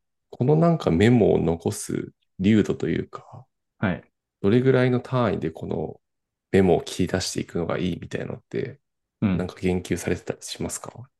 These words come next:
Speaker 2: あ、これ特に言及なかったかなって思ってて。
Speaker 1: うんうん。
Speaker 2: うん。まあ、ほん-、そうですね。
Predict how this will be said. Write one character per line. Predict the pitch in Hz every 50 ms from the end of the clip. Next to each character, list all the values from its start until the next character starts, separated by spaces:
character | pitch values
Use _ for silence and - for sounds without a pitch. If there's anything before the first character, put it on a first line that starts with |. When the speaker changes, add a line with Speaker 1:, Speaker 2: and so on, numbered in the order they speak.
| _ _ _
Speaker 2:
あ、 | - 120 110 - - - - _
こ | - - - 151
れ | 180 190 185 - _ _ _
特 | - 208 190 - 123
に | 95 87
言 | 104 110 123 131
及 | - 143
な | 127 113 131 160 160
か | - - 127
っ | 92 -
た | _ 101
か | 90 87
な | 85 85
っ | 82 - _
て | 90
思 | 85 85 87 87
っ | - - _ _ _ _
て | - 85 78
て。 | - - 87 82 80 69 - - - _ _ _ _ _ _ _ _ _ _ _ -
Speaker 1:
う | 95
ん |
う | 87 85 92 87
ん。 | - - _ _ _ _ _ _ _ _ -
Speaker 2:
う | 110
ん。 | 101 92 85 78 - - _ _ _ _ _ _ -
ま | 113
あ、 | 92
ほ | 131 151 185
ん-、 | 208 - _ _ _ _ _
そ | _ - - 170
う | 113
で | -
す | - -
ね。 | 85 76 69 - -